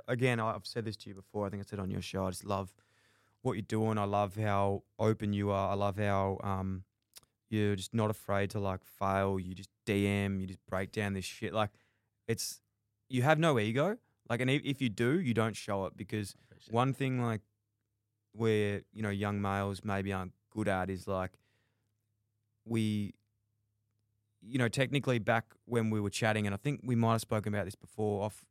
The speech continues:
Speaker 1: air, but it's like, you could look at us as competitors,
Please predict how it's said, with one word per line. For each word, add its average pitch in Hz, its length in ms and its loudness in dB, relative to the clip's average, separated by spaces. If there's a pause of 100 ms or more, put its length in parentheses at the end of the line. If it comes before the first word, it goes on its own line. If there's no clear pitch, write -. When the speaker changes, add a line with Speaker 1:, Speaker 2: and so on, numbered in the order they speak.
(140)
Speaker 1:
air, 101 160 -4
but 107 80 -2
it's - 180 -8
like, 101 160 -2 (380)
you 123 160 2
could 151 100 2
look 127 180 2
at 113 60 4
us 110 180 0
as 101 60 -12
competitors, 98 720 -6